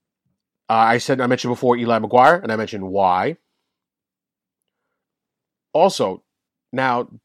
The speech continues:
this is gonna be a funny name for, for, for you to hear, for me to recommend.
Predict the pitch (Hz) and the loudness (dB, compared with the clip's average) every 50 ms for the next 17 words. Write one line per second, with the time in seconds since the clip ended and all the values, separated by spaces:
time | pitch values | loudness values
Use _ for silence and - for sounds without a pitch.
0 | _ _ _ _ _ _ _ _ - 165 175 - 175 151 139 151 127 117 113 110 | _ _ _ _ _ _ _ _ -4 -2 -2 -2 -2 -2 -2 -2 -2 -2 -4 -6
1 | 104 - - 98 95 92 90 90 90 85 - - 92 85 _ - 101 90 87 87 | -6 -6 -8 -8 -8 -8 -10 -12 -12 -14 -14 -16 -16 -16 _ -14 -14 -12 -12 -12
2 | 85 - _ _ _ _ _ _ _ _ _ _ _ - 104 101 101 95 95 98 | -14 -16 _ _ _ _ _ _ _ _ _ _ _ -16 -12 -10 -10 -10 -10 -10
3 | 92 92 87 - 92 90 90 87 90 87 - - 82 85 82 78 - | -12 -12 -12 -14 -14 -14 -12 -10 -10 -12 -12 -12 -18 -18 -18 -20 -20